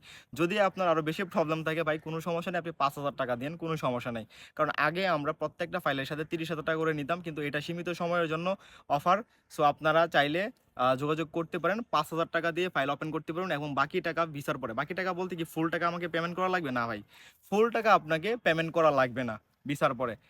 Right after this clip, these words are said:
ভিসা আসবে, ভিসা আসলে আমি আপনাকে ভিসাটা দিয়ে দিব। So, ভিসাটা দিয়ে দেওয়ার পরে হচ্ছে যে আপনি, আহ, ভিসাটা চেক করবেন, আপনার এলাকার ভাই ব্রাদার্স আছে বা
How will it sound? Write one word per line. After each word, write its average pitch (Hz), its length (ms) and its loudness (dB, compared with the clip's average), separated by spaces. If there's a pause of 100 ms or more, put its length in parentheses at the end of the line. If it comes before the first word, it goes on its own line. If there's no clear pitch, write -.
(160)
ভিসা 180 320 2
আসবে, 151 300 2
ভিসা 147 280 0
আসলে 160 220 2
আমি 151 160 0
আপনাকে 139 300 -2
ভিসাটা 147 360 -2
দিয়ে 139 180 -2
দিব। 117 200 -6 (280)
So, 165 60 -4
ভিসাটা 156 420 -2
দিয়ে 196 240 -2
দেওয়ার 220 260 2
পরে 190 240 2
হচ্ছে 170 220 -2
যে 170 100 0
আপনি, 170 300 0 (380)
আহ, 131 140 2
ভিসাটা 151 340 2
চেক 156 280 0
করবেন, 165 260 0
আপনার 143 280 -2
এলাকার 143 340 0
ভাই 127 240 0
ব্রাদার্স 131 340 -2
আছে 135 280 -6
বা 120 380 -2